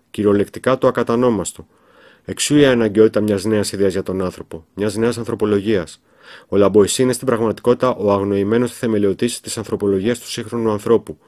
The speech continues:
του ανθρώπου των διαιρεμένων κοινωνιών. Αυτός προκαταλαμβάνει, πάνω από τρεις αιώνες πριν, την προσπάθεια ενός Νίτσε, πριν ακόμα και από έναν Μάρξ, να σκεφτεί πάνω στην παρακμή και την αποξένωση. Ο αποφυσικοποιημένος άνθρωπος ζει στην παρακμή γιατί έχει χάσει την ελευθερία.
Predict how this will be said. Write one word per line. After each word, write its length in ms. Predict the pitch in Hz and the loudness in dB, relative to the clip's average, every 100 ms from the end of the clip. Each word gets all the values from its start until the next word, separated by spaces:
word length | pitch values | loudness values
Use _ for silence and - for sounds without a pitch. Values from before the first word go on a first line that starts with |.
| _ | _
του 140 | - 98 | -4 -4
ανθρώπου 540 | 90 107 107 120 135 _ _ | 0 0 0 -2 -8 _ _
των 160 | 104 101 | -4 0
διαιρεμένων 520 | 104 98 101 117 120 | 2 2 0 0 -2
κοινωνιών. 580 | 113 110 107 107 95 76 _ _ _ _ - - - - - _ _ | -2 -2 0 0 -2 -6 _ _ _ _ -20 -20 -20 -20 -20 _ _
Αυτός 320 | 95 - 135 | -6 -4 -2
προκαταλαμβάνει, 960 | 143 131 113 104 101 95 110 110 127 - _ | 0 0 2 2 2 2 0 0 -2 -6 _
πάνω 220 | - 135 127 | 0 2 2
από 140 | 110 | 0
τρεις 260 | - - 104 | -4 -6 -4
αιώνες 260 | 92 87 | -4 -4
πριν, 200 | - 110 | -6 -4
την 100 | 120 | -2
προσπάθεια 500 | 104 101 123 120 120 - - | -4 -2 -2 -2 -6 -8 -12
ενός 320 | 98 110 - | -6 -6 -2
Νίτσε, 420 | 101 98 120 123 _ | -2 -2 -4 -6 _
πριν 220 | - 127 | -4 0
ακόμα 320 | 120 117 104 | 0 0 -2
και 80 | 98 | -2
από 160 | 92 92 95 | -4 -6 -8
έναν 240 | 95 90 | -4 -4
Μάρξ, 460 | 87 95 110 - - | -2 -2 -4 -8 -12
να 100 | 98 | -10
σκεφτεί 300 | 101 - - | -6 -6 -6
πάνω 200 | 123 120 | -2 -2
στην 180 | 120 113 | -2 -4
παρακμή 400 | 104 98 90 113 | -2 -2 -2 -4
και 80 | 120 | -4
την 120 | 113 | -4
αποξένωση. 680 | 107 104 - 113 92 - - _ _ _ _ _ | -4 -6 -2 -2 -2 -8 -16 _ _ _ _ _
Ο 140 | - 104 | -2 0
αποφυσικοποιημένος 1000 | 104 101 104 - 107 104 104 120 123 - | 2 -2 -6 -4 -4 -2 0 0 0 -2
άνθρωπος 580 | 110 104 110 131 127 - | -2 -2 -4 -4 -6 -14
ζει 140 | - | -8
στην 180 | 120 - | -6 -2
παρακμή 360 | 117 107 107 117 | 0 0 0 -2
γιατί 200 | 123 127 | -2 -4
έχει 160 | 123 | -6
χάσει 180 | - 131 | -6 -6
την 100 | - | -4
ελευθερία. 600 | 120 110 - 110 113 80 | -2 -2 -2 -2 0 -2